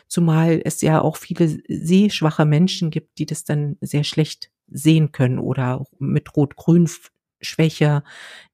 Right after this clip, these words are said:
Da sollte man eben wirklich berücksichtigen, dass, ähm, ja, der Text auch an sich Barrierefreiheit mit dem größten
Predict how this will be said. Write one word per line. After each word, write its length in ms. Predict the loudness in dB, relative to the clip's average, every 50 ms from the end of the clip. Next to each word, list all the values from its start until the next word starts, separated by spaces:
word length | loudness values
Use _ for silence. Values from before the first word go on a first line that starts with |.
| _ _ _ _ _
Da 160 | -6 -4 -2
sollte 260 | 2 2 2 2 2 2
man 180 | 2 2 2
eben 240 | 4 2 2 0 0
wirklich 440 | -2 -6 -4 -4 -6 -6 -6 -10 -20 _ _ _
berücksichtigen, 960 | -8 -4 -4 -4 -4 -6 -8 -8 -8 -8 -8 -8 -6 -4 -2 -2 -2 -4 -6 -10 _ _
dass, 360 | -2 -2 -2 -4 -8 -10 -4 -2
ähm, 460 | 0 0 2 2 0 0 -2 -4 -8 -4
ja, 260 | 0 0 2 2 0 -2 -2
der 120 | -2 -2
Text 320 | -2 -6 -8 -8 -6 -6 -6
auch 120 | -4 -2
an 160 | 0 0 2
sich 260 | 2 0 -2 -4 -4
Barrierefreiheit 1040 | -2 -2 0 0 0 0 0 0 -2 -4 -6 -6 -4 -2 0 0 2 0 0 -2 _
mit 180 | -6 -6 -6 -6
dem 120 | -6 -6 -8
größten 680 | -8 _ -10 -10 -10 -10 -10 -8 -6 -6 -6 -8